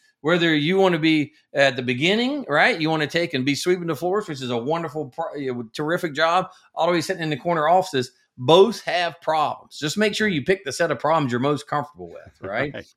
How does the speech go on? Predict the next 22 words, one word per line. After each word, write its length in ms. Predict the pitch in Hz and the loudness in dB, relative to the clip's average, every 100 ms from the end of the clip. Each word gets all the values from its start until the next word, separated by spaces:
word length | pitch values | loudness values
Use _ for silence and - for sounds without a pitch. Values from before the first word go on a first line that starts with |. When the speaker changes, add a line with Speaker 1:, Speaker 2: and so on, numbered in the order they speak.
| _ | _
Speaker 2:
right. 240 | - 87 - | -20 -18 -4
Speaker 1:
So 240 | - 202 | 0 4
that's 240 | 190 233 | 6 6
number 240 | 233 226 202 | 4 2 4
one, 400 | 202 202 160 165 | 4 4 2 2
right? 240 | 156 160 | 2 2
Understand 600 | 175 208 208 - 180 170 | 2 2 0 0 -2 0
it, 100 | 185 | -2
right? 280 | 180 139 156 - - - | 0 -2 -2 -8 -16 -6
The 100 | 170 | -4
second 380 | - 269 240 185 | 4 4 4 2
with 160 | 151 - _ - | 2 0 _ -10
surround 840 | - 180 165 165 190 233 269 269 | -2 2 4 6 6 6 4 4
yourself 640 | 226 233 - 214 220 220 | 2 0 -2 0 0 2
with 200 | 202 160 | 0 -2
people 340 | 135 214 196 175 | -2 -2 -2 -2
who 80 | 151 | -2
are 100 | 156 | -2
gonna 200 | 160 147 | 0 0
make 320 | 160 185 180 | 2 0 -2
you 180 | 170 175 | -4 -4
better 500 | 135 147 139 107 | 0 4 4 0